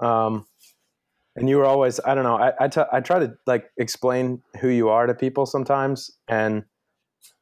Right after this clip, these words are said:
um, the, come, some of the stories that always come to mind are, like, you were a guy who was a few years older than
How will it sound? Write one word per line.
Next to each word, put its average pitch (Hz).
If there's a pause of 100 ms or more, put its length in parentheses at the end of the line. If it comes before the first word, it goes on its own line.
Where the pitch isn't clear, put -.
(240)
um, 104 (680)
the, 113 (260)
come, 135
some 147
of 139
the 123
stories 127
that 117
always 110
come 120
to 113
mind 110
are, 104
like, 107
you 131
were 143
a 117
guy 113
who 113
was 104
a 117
few 151
years 139
older 113
than 107